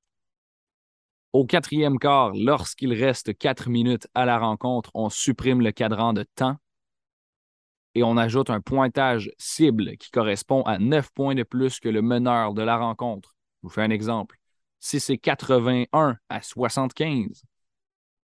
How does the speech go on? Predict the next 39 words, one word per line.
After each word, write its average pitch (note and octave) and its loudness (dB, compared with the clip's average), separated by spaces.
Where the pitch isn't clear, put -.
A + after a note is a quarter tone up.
et F#2+ -10
qu'il A2+ -2
reste G#2 -2
moins A2 0
de G#2 0
quatre G#2 -10
minutes, B2+ -4
arrêt G2 -4
de G#2+ -4
jeu, D3 2
on F#3 6
enlève D#3+ 6
le B2 2
temps C3+ -4
et E3+ 4
on D#3 4
fixe D#3 -4
le B2+ -4
score A#2 -2
à A2+ 0
quatre-vingt-dix, C3+ 2
soit C#3+ 0
neuf C3 0
de A2+ 2
plus A#2+ 0
que G#2+ -6
les G2+ -2
meneurs A2 0
qui - -10
étaient G#2+ -4
à G#2+ -4
quatre-vingt-un. G#2 -2
Et E3+ 6
les G3 4
deux F#3+ 2
équipes F3+ 0
doivent A#2 2
se B2 0
rendre A2 2